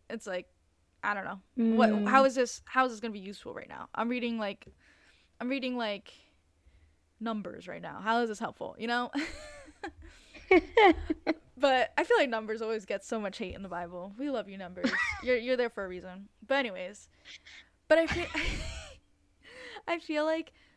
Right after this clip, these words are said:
Speaker 1: sometimes that's just the reality. Like, sometimes you're just not always going to hear God in a loud voice or in a whisper, but that shouldn't stop you from continuing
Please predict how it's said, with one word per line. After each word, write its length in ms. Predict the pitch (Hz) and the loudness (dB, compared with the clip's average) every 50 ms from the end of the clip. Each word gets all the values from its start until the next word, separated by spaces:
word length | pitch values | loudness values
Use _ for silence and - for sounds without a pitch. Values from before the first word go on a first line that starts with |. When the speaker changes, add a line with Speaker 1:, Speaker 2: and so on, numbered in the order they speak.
| _ _ | _ _
Speaker 1:
sometimes 480 | - 339 339 339 311 349 330 302 294 | -10 -8 -8 -8 -6 -6 -6 -4 -4
that's 200 | 302 269 262 - | -4 -4 -4 -6
just 260 | - 294 269 - - | -10 -12 -12 -12 -10
the 80 | - 269 | -10 -8
reality. 640 | 262 277 262 220 185 196 220 247 254 269 277 277 | -6 -6 -4 -4 -4 -4 -4 -4 -6 -6 -6 -6
Like, 320 | 269 247 220 214 214 - - _ _ _ _ _ _ _ _ _ _ _ _ - | -6 -6 -6 -8 -10 -14 -20 _ _ _ _ _ _ _ _ _ _ _ _ -14
sometimes 340 | - 285 320 311 339 302 | -10 -10 -8 -8 -8 -8
you're 80 | 311 302 | -6 -6
just 200 | 311 320 - - | -6 -6 -4 -2
not 260 | 262 269 262 269 - _ _ _ | 0 0 0 0 -2 _ _ _
always 380 | - 277 285 277 285 277 240 - | -2 -2 -2 0 -2 -4 -6 -8
going 260 | - 254 254 247 247 | -8 -10 -8 -10 -12
to 100 | - 247 | -14 -18
hear 440 | - - - 240 240 233 233 226 208 _ _ _ _ _ | -18 -12 -8 -6 -6 -4 -6 -8 -10 _ _ _ _ _
God 360 | - 233 214 220 220 226 226 | -6 -6 -4 -4 -4 -6 -6
in 180 | 226 214 202 196 | -8 -10 -10 -10
a 300 | 185 185 185 185 190 - _ _ _ _ _ - | -12 -14 -14 -14 -16 -18 _ _ _ _ _ -16
loud 380 | 220 226 240 233 240 233 233 220 | -10 -8 -6 -4 -4 -4 -6 -6
voice 340 | 208 226 226 233 233 - | -6 -4 -4 -4 -6 -8
or 60 | 240 226 | -12 -12
in 80 | 214 | -12
a 60 | 208 | -10
whisper, 520 | 185 190 214 - - - 226 220 220 220 208 | -10 -10 -10 -12 -12 -10 -10 -8 -8 -8 -8
but 160 | - 214 - - - - | -8 -8 -8 -8 -6 -4
that 200 | 233 226 226 - _ _ - | -4 -4 -4 -6 _ _ -18
shouldn't 400 | - - - 262 247 247 226 - | -10 -6 -2 -2 -2 -2 -4 -10
stop 420 | - - - 208 208 220 - - | -12 -10 -8 -6 -6 -6 -8 -10
you 200 | 202 190 190 196 | -14 -14 -14 -16
from 480 | 185 - - 185 185 180 180 175 175 - - _ - | -16 -16 -14 -14 -12 -12 -14 -16 -18 -20 -20 _ -14
continuing 960 | - 240 226 220 - - 254 233 233 220 208 190 190 190 190 190 190 190 | -10 -10 -10 -8 -6 -4 -4 -4 -4 -4 -6 -8 -10 -12 -12 -12 -14 -16